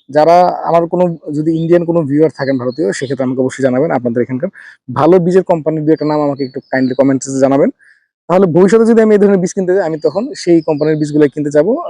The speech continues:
যে কোনো কোম্পানির বীজ কিনবো না। তো আমি যেটা কিনেছি, আম-, কিনেছিলাম, এটা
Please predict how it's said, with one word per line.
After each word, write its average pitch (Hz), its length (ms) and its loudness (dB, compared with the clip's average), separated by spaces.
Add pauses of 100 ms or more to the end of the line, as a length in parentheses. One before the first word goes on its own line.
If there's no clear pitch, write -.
(100)
যে 135 120 0
কোনো 135 240 0
কোম্পানির 127 400 -8
বীজ 123 200 -8
কিনবো 139 260 -6
না। 92 180 -8
তো 139 100 -2 (280)
আমি 190 160 2
যেটা 226 160 2
কিনেছি, 226 420 2
আম-, 196 400 -2
কিনেছিলাম, 220 420 2
এটা 190 220 2